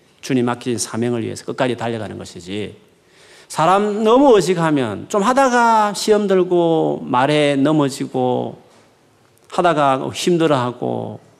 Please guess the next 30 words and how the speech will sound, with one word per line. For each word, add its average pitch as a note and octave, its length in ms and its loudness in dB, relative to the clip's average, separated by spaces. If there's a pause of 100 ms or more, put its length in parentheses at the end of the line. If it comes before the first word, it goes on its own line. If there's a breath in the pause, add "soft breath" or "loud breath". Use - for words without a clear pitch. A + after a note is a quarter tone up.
(2000 soft breath)
한 A3+ 180 -2
달에 F3 180 4
끝낼 E3 240 0
수 D3+ 140 -4
있는 C3+ 160 0
것을 C#3 260 -6
일, G#3 160 2
이 G3+ 100 4
년을 D#3 200 6
질질 C3 340 -2
끌면서 B2 640 -4
막 G#2 300 -12 (360)
마음에는 C#3+ 440 2
분노가 C#3+ 400 4
가득 B2+ 260 -2
차가지고 A#2+ 400 -8
이렇게 A2+ 280 -12
어떻게 C3 340 -10
정-, - 240 -6 (960 loud breath)
정리가 D3 400 4
안 A#2 140 0
되고 A2+ 220 -4
이렇게 F3 300 2
돼가지고는 G#2 500 -6
주의 D#3 240 0
일을 G#2+ 140 -4
어떻게 A2 460 -12 (180 soft breath)
할 A2+ 120 -12
수 - 140 -14
있겠어요? - 360 -18